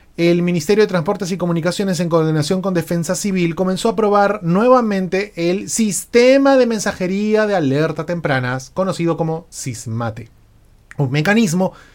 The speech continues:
que ayuda a emitir mensajes de alerta en ciertas zonas localizadas o focalizadas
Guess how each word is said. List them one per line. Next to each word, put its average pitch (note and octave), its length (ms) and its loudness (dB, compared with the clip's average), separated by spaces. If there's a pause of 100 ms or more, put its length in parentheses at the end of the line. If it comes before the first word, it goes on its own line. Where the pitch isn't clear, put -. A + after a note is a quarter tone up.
(200)
que A3 160 6
ayuda C4 680 4
a A3 300 4
emitir A3 640 0
mensajes F3+ 760 -2
de F3+ 120 0
alerta E3+ 480 2
en A#2 100 -6
ciertas A3+ 680 2
zonas G3 760 0
localizadas F#3 880 0
o B2+ 60 -6
focalizadas F#3+ 760 0